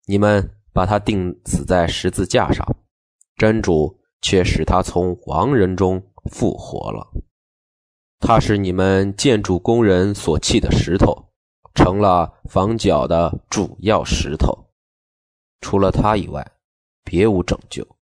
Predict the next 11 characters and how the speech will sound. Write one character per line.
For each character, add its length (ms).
因 160
为 300
在 200
天 300
下 200
人 240
间， 320
没 220
有 120
赐 220
下 320